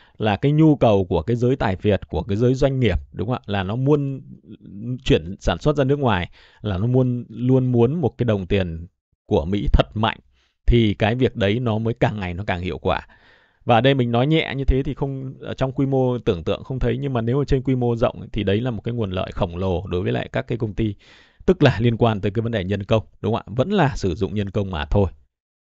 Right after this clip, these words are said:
Và hai cái việc, ừm, đường biên giới với cái đường đô la là,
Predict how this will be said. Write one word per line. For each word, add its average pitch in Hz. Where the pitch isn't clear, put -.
Và 120
hai 143
cái 156
việc, 147
ừm, 123
đường 123
biên 143
giới 131
với 165
cái 170
đường 120
đô 135
la 135
là, 127